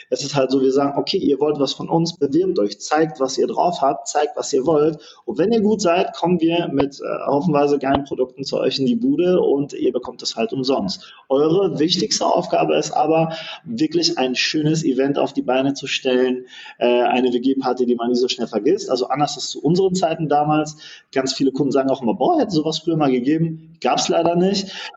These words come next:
Ähm, sind die Studenten jetzt kreativer geworden? Also ich meine, man muss ja auch sagen, mit dem Geld, was sie sich sparen an, für die Ware, äh, dekorieren die, äh, laden ein. Es stecken richtig viel Liebe in genau diese privaten, emotional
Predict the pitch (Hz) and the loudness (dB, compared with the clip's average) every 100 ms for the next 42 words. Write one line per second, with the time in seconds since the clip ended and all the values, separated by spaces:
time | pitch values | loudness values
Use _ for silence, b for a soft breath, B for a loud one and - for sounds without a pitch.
0 | _ 143 147 143 123 160 165 156 151 151 | _ 0 2 2 2 2 2 2 2 2
1 | 139 147 151 - - 151 135 - 160 127 | 2 0 -2 -8 -2 0 0 0 0 0
2 | 110 104 98 - 123 139 135 151 151 156 | 0 -2 -4 -6 -2 0 2 2 2 2
3 | 160 165 147 147 143 139 143 156 156 - | 2 2 2 2 0 0 0 0 0 -4
4 | - 135 135 135 117 180 202 196 135 - | -2 -2 0 0 0 2 2 0 -2 0
5 | 120 117 - 156 156 127 123 113 B B | -2 -4 -2 0 2 0 -4 -6 B B
6 | - 127 120 131 156 151 131 - B B | -10 -4 0 2 2 2 0 -2 B B
7 | B - 131 135 131 139 139 131 143 180 | B -2 2 2 2 0 -2 -2 0 2
8 | 175 123 117 107 101 107 117 117 123 139 | 2 2 2 2 2 0 0 2 2 2
9 | 151 147 147 147 120 - - - - 156 | 0 -2 -4 -2 -4 -8 -8 -2 0 0
10 | 160 156 - 143 190 190 - 180 156 185 | 0 0 0 0 0 -2 -2 0 2 2
11 | 185 185 143 139 139 156 180 156 151 160 | 2 0 0 0 2 2 0 2 0 0
12 | 156 135 123 135 147 - 180 175 139 147 | -2 -6 -2 0 0 0 -2 -2 -2 -2
13 | 147 - 143 143 | -2 -2 0 0